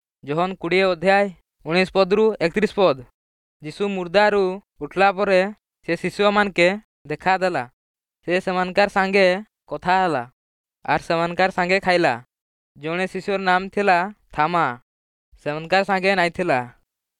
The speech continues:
ସେ ବିଶ୍ୱାସ କଲାନି ଯେ ଯୀଶୁ ବଞ୍ଚିଛନ୍। ସେ କହିଲା, "ମୁଇଁ ତାର କାଣ୍ଟା ଘା କେ ନାଇଁ ଦେଖଲା ପର୍ଯ୍ୟନ୍ତ ଆର୍ ନାଇଁ ଛୁଇଁଲା ପର୍ଯ୍ୟନ୍ତ ମୁଁ ବିଶ୍ୱାସ କରିବିନି।"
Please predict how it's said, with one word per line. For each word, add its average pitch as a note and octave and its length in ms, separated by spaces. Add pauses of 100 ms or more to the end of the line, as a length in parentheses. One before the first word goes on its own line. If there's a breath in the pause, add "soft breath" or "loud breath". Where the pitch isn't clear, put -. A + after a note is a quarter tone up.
(100)
ସେ D#3+ 120
ବିଶ୍ୱାସ F3+ 380
କଲାନି E3+ 480 (640)
ଯେ D3+ 180
ଯୀଶୁ D#3+ 320
ବଞ୍ଚିଛନ୍। E3 540 (160)
ସେ F3+ 160
କହିଲା, F3+ 440
"ମୁଇଁ F#3+ 280
ତାର F#3 340 (720)
କାଣ୍ଟା D3 340
ଘା D#3+ 440 (520)
କେ E3 120
ନାଇଁ E3+ 280
ଦେଖଲା F3 400
ପର୍ଯ୍ୟନ୍ତ F3 540 (220)
ଆର୍ D#3 220
ନାଇଁ F3 520 (520)
ଛୁଇଁଲା E3+ 300
ପର୍ଯ୍ୟନ୍ତ F3 480 (360)
ମୁଁ E3+ 100
ବିଶ୍ୱାସ F#3 360
କରିବିନି।" D#3 460